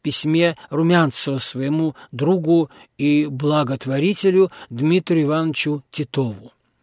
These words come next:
Письмо, датированное на двадцать седьмое июля тысяча семьсот восемнадцатого года, как убедительно доказал опубликовавший его историк Устрялов, является подделкой, сочинённой, как мы полагаем,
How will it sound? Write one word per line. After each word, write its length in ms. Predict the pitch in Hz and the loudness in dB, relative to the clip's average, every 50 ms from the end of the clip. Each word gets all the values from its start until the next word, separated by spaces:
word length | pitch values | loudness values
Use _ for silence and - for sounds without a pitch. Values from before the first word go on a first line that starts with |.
| _ - - - - - - - | _ -20 -20 -20 -20 -20 -18 -8
Письмо, 320 | - 165 - - 220 247 240 | -4 -4 0 4 4 6 6
датированное 600 | 214 196 - - 208 226 220 214 202 196 190 185 | 6 4 4 2 2 2 4 4 2 2 0 0
на 120 | 190 185 | -2 -2
двадцать 340 | 156 143 170 185 180 - - | -2 -2 -4 -4 -4 -4 -6
седьмое 340 | - 165 156 160 165 165 160 | -4 -4 -2 -2 0 0 0
июля 340 | 156 156 170 170 151 156 147 | 0 0 -2 -2 -2 -4 -4
тысяча 360 | - - 180 147 - - 139 | -4 -6 -6 -4 -6 -6 -6
семьсот 440 | - - 147 131 - - 160 143 - | -8 -8 -8 -8 -6 -6 -6 -6 -6
восемнадцатого 760 | 139 139 - - 143 139 147 147 135 - - - 131 135 127 | -8 -6 -6 -4 -4 -4 -4 -4 -6 -8 -10 -10 -8 -8 -4
года, 400 | 131 190 214 202 208 214 202 - - - - - _ | -2 -2 0 0 -2 -4 -6 -8 -14 -20 -20 -10 _
как 200 | - 165 135 170 | -4 -2 0 -2
убедительно 640 | 165 143 165 165 139 180 170 - - 160 160 156 | -2 -2 -2 -2 -2 -2 -4 -2 -2 -2 -2 -2
доказал 580 | 143 165 156 - 160 156 139 156 156 160 160 - - - - - _ | -2 -4 -4 -4 -6 -4 -2 0 0 0 -2 -4 -8 -18 -20 -12 _
опубликовавший 1000 | - 131 - 160 139 151 156 - - 165 165 160 156 143 131 - - - 143 135 | -8 -4 -4 -2 -2 -2 -2 0 0 0 2 2 2 0 -2 -4 -6 -6 -4 -4
его 320 | 143 135 131 135 139 135 - - - | -4 -2 -2 -4 -4 -6 -8 -12 -12
историк 640 | - 147 143 - - - - 143 131 127 120 - - | -8 -6 -6 -6 -4 -4 -2 -2 -2 -2 -4 -6 -10
Устрялов, 680 | - 131 - - - 170 196 226 226 214 147 117 - - _ _ _ - - - - - - | -10 -10 -10 -4 -2 0 0 2 0 0 -2 -4 -8 -14 _ _ _ -20 -20 -20 -20 -8 -6
является 420 | - 170 208 220 - - - 202 | 0 2 4 4 4 2 -2 -2
подделкой, 840 | - - 196 196 160 131 117 143 135 127 120 - 127 120 117 110 - _ _ _ - - - - | -2 -4 -4 -4 -4 -4 -2 -2 -2 -2 -4 -6 -8 -8 -8 -8 -12 _ _ _ -20 -20 -20 -18
сочинённой, 600 | - - 180 160 - 160 170 180 202 220 214 208 | -6 -4 -4 -2 -2 0 0 0 2 2 2 0
как 160 | 196 208 185 156 | 0 -2 -2 -2
мы 120 | 165 160 | -2 -2
полагаем, 680 | - 160 156 156 147 151 185 190 196 196 196 190 180 | -2 -2 -2 -2 0 0 2 2 2 2 0 -2 -4